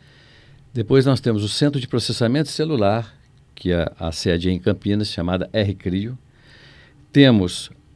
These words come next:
o nosso braço de pesquisa, que é a Galileu Medical Research,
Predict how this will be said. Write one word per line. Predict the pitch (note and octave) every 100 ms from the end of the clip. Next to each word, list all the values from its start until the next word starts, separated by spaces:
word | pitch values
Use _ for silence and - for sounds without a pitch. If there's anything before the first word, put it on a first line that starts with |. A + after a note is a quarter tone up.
| - -
o | B2
nosso | B2 B2 G#2
braço | B2 E3 C#3+
de | A#2+
pesquisa, | A#2+ G2+ - A#2 C3+ B2+
que | A#2+ G2+
é |
a |
Galileu | F#2 G2 G2+ F#2 G#2+
Medical | G#2+ F#2 F#2 F#2
Research, | E2 E2+ G#2+ A2+ - -